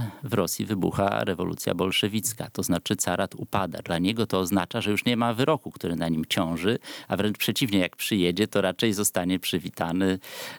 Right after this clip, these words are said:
e, no, dość radośnie, można powiedzieć. I rzeczywiście wraca do Tomska.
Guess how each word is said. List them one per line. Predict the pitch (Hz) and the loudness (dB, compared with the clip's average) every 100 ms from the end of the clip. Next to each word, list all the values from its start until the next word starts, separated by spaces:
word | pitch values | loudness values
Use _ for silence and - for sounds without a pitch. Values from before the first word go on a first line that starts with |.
| - | 0
e, | 95 92 95 95 95 92 98 92 92 | 2 4 4 6 6 4 4 2 2
no, | 95 95 107 107 - 101 - | 4 4 4 0 -4 -6 -4
dość | 98 95 - | -2 -2 0
radośnie, | 110 127 147 - 87 | 0 2 2 0 -6
można | 76 - - | -6 -6 -6
powiedzieć. | - 92 85 - - - - - - - | -4 -4 -6 -8 -16 -20 -20 -18 -18 -2
I | 120 107 113 _ _ - - 107 | 2 2 0 _ _ -20 -10 -6
rzeczywiście | 107 120 139 - | -4 -2 0 0
wraca | 143 139 139 | 0 -2 -2
do | 127 | -4
Tomska. | 127 92 - - - | 0 -2 -2 -8 -10